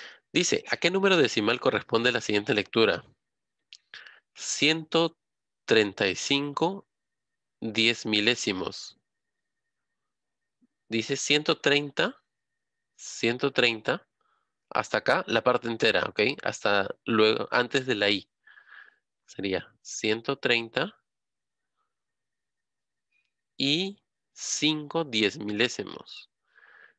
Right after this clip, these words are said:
Ajá, entonces colocamos decena, centena,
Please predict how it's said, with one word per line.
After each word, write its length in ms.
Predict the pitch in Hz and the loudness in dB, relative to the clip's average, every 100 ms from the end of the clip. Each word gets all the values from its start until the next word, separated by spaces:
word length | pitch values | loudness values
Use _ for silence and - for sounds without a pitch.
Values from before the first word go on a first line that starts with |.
| - | -18
Ajá, 260 | - - 107 | -8 -2 -2
entonces 280 | 101 117 - | -2 -6 -6
colocamos 600 | 104 98 104 - - - | -6 -2 -2 -4 -16 -10
decena, 720 | 107 104 - 131 120 170 208 _ _ _ _ | -8 -4 0 0 0 -4 -8 _ _ _ _
centena, 800 | - - 107 98 - 120 113 156 | -20 -6 -4 -2 0 0 2 -2